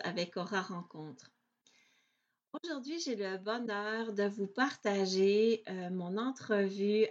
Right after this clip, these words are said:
avec, euh, Denis Foucault. Euh, Denis, en fait, est célibataire. C'est un homme engagé, indépendant, qui a un large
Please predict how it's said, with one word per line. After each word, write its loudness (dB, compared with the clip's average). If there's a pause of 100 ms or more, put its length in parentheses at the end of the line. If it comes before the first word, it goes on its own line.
(120)
avec, -2
euh, 2
Denis 4
Foucault. 2 (760)
Euh, 0
Denis, 8
en 2
fait, 2
est 2
célibataire. -4
C'est -10
un -4
homme -4
engagé, 2
indépendant, 0
qui -4
a -2
un -2
large 0